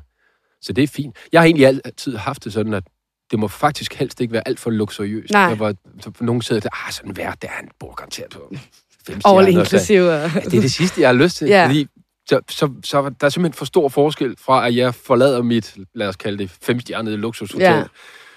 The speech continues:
Speaker 1: øh, til at jeg står ude på øen med de her mennesker, der er ved at dø af sylt,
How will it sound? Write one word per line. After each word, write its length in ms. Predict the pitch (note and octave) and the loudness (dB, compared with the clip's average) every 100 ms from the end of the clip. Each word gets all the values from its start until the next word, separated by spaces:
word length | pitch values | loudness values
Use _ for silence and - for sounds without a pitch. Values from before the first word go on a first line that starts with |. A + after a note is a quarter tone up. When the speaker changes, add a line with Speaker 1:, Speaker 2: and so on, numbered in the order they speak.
| _ | _
Speaker 1:
øh, 540 | B2+ A2+ G#2+ G#2 G2+ F#2+ - | -4 -2 0 0 0 -4 -10
til 260 | - C3 B2+ | 0 0 2
at 120 | A#2+ | 0
jeg 80 | G#2 | 2
står 140 | C#3 | 2
ude 160 | B2+ C3 | 2 2
på 140 | B2 | 2
øen 160 | C3 A#2 | 2 0
med 100 | A2 | 0
de 100 | B2 | 2
her 60 | |
mennesker, 320 | G#2+ B2 - | 2 0 -2
der 60 | G#2 | -2
er 40 | |
ved 100 | G#2 | 0
at 100 | A2 | 0
dø 120 | B2 G#2+ | 0 -2
af 60 | |
sylt, 280 | G2 A#2 A2 | -4 -10 -12